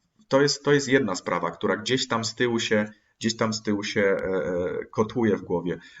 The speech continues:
Zresztą mieliśmy przykład z ostatnich godzin, e, jak mówiłem o,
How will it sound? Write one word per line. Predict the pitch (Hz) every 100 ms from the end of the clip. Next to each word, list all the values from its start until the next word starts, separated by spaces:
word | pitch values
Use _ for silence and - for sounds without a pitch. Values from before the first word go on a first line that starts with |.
| -
Zresztą | 120 147 170 160 160 -
mieliśmy | 139 208 185 151
przykład | - 175 - 104 -
z |
ostatnich | 107 - 131 127 117 110
godzin, | 120 101 92 98 151 - _ _ _
e, | 98 95 95
jak | 107 104
mówiłem | 113 107 107 127 123 107
o, | - 101 98 95